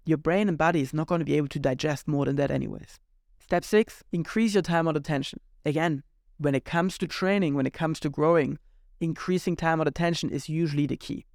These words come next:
If you do more, you can get better more, right? Now, of course, this is the same idea here. But in our particular case, this increased time on attention is not just gonna keep you in a stretch longer,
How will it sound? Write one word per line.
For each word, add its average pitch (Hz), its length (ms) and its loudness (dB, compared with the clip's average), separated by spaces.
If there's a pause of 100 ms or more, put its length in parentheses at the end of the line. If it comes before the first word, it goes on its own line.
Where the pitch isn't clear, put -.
(180)
If - 160 0
you 170 100 0
do 208 200 2
more, 196 420 4 (220)
you 151 160 0
can 156 120 0
get 139 220 2
better 135 220 2
more, 131 240 -2 (240)
right? 156 260 2 (300)
Now, 180 160 6
of 180 140 2
course, 247 260 2
this 156 140 -4
is 143 80 -12
the 147 80 -12
same 160 260 2
idea 139 280 2
here. 135 240 0 (340)
But 131 120 -2
in 131 80 0
our 147 140 2
particular 196 460 2
case, 185 320 0
this 147 260 -4
increased 180 460 -4
time 165 180 2
on 160 100 0
attention 160 420 -2
is 143 120 -6
not 160 160 2
just - 160 -8
gonna 147 240 0
keep - 260 -4
you 170 120 4
in 151 80 2
a 139 40 -2
stretch - 360 0
longer, 139 400 -2